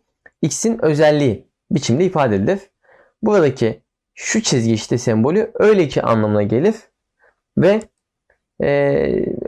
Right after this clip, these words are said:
öyle ki sembolü yerine de şu iki nokta sembolü de arkadaşlar kullanılabiliyor. İki, dört, altı, sekiz elemanlarından oluşan kümeyi ortak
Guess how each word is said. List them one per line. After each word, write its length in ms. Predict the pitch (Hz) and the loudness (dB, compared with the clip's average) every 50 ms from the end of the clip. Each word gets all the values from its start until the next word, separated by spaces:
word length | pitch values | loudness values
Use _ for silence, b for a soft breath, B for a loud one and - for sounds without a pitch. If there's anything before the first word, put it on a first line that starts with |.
| - _ | -6 _
öyle 300 | - 202 202 185 165 135 | 2 2 4 4 2 0
ki 120 | - - | -4 -8
sembolü 580 | - - 185 165 147 135 135 139 180 196 - - _ | -2 0 0 0 2 0 2 2 0 -2 -2 -6 _
yerine 460 | 151 147 139 139 123 120 120 120 120 | -4 -2 0 0 2 2 0 0 0
de 200 | 175 202 202 202 _ _ _ _ _ _ _ _ | 0 0 -2 -4 _ _ _ _ _ _ _ _
şu 340 | _ - - - 202 196 - - | _ -8 -2 0 0 0 0 -4
iki 200 | 170 - 208 196 | -4 0 2 2
nokta 580 | 170 143 127 - - 185 208 208 202 - _ _ _ _ _ _ _ _ _ | 2 2 0 2 2 2 2 2 -4 -12 _ _ _ _ _ _ _ _ _
sembolü 520 | - - - 190 170 147 120 123 120 117 | -16 -2 0 0 2 2 2 0 0 2
de 280 | - 190 196 190 - _ _ - | 0 0 0 -2 -6 _ _ -2
arkadaşlar 760 | 160 160 143 - 120 107 104 - - 185 175 175 175 - _ | -2 -2 0 0 0 -2 -2 -2 -2 -2 -2 -2 -4 -10 _
kullanılabiliyor. 640 | - - 156 131 120 131 151 160 131 123 117 101 85 87 _ _ _ _ _ _ _ _ _ _ _ _ _ _ _ _ _ _ _ _ _ _ _ _ B B B B B B B _ | -6 -2 0 0 0 0 0 0 0 0 0 -2 -2 -4 _ _ _ _ _ _ _ _ _ _ _ _ _ _ _ _ _ _ _ _ _ _ _ _ B B B B B B B _
İki, 180 | 185 180 214 185 | -4 -2 0 2
dört, 220 | 196 208 202 202 | 2 2 2 2
altı, 320 | - 185 185 180 175 180 | 2 2 2 2 0 -2
sekiz 240 | - - 185 185 180 | -2 -2 0 2 2
elemanlarından 540 | 185 175 170 170 170 170 170 170 170 175 165 | 0 2 2 0 0 0 0 0 0 2 0
oluşan 440 | 151 147 143 - - 143 123 120 123 | 0 -2 0 -2 -2 -2 -2 -4 -8
kümeyi 440 | - - 160 160 165 190 196 196 - | -4 -2 0 0 2 0 -2 -2 -4
ortak 540 | - 143 151 151 151 - 208 190 - - | 0 0 0 0 -2 -4 -4 -4 -4 -10